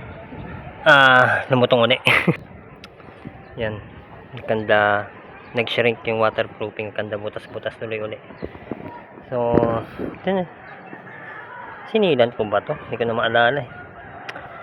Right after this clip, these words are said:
Ah, sinilant ko yata to, kaya lang nag-shrink din yung sealant. Sa tindi ng sikat ng araw. Ayun na, merong konti.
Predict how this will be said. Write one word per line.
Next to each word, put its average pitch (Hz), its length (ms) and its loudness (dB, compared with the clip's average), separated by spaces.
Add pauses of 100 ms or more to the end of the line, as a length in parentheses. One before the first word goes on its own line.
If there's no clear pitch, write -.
(540)
Ah, 135 320 -4
sinilant 185 400 8
ko 185 80 8
yata 180 400 10
to, - 80 0
kaya 180 320 10
lang 185 160 6
nag-shrink 165 480 4
din 165 240 4
yung 151 80 -2
sealant. 147 480 4 (1120)
Sa - 80 -4
tindi 135 320 2
ng 135 160 6
sikat 123 400 -2
ng 120 160 -4
araw. 117 480 -4 (1120)
Ayun 123 160 -4
na, 113 80 -6
merong 110 240 -4
konti. 107 320 -8